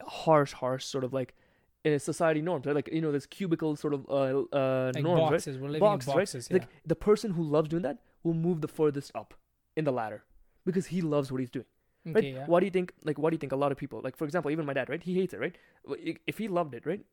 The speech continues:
Speaker 1: And if he c-, constantly sucked up to, like, all the managers, ask-, and, like, of course, you need to, like,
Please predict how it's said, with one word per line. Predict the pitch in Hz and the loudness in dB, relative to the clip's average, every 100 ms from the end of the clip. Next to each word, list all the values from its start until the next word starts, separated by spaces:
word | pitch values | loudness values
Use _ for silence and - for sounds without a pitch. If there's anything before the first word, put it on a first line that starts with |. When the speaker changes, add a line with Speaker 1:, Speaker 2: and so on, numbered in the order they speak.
| _ | _
Speaker 1:
And | 143 | -6
if | 156 | -6
he | 175 | -6
c-, | - - | -10 -16
constantly | - 143 143 151 143 | -12 -12 -8 -6 -6
sucked | - 143 139 | -6 -8 -6
up | 143 - | -6 -4
to, | 135 | -8
like, | 131 | -6
all | 131 | -8
the | 139 | -6
managers, | 131 135 135 | -8 -8 -6
ask-, | 135 131 - | -8 -10 -6
and, | 196 | -2
like, | 196 - | -2 -4
of | 156 | -14
course, | 117 - | -12 -6
you | 160 | -4
need | 165 | -4
to, | 147 - | -6 -10
like, | - | -18